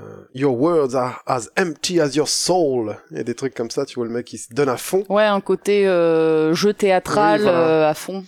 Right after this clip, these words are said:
Speaker 2: ouais.
Speaker 1: Et donc voilà, et t'as des répliques du style, euh,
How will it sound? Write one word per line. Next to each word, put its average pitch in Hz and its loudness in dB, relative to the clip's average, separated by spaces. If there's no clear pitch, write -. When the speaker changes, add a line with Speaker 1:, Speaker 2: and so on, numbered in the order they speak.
Speaker 2:
ouais. 156 -4
Speaker 1:
Et 107 -4
donc 110 -12
voilà, 104 -6
et 107 -6
t'as 110 -6
des 107 -6
répliques 127 -8
du 127 -12
style, 127 -10
euh, 107 -2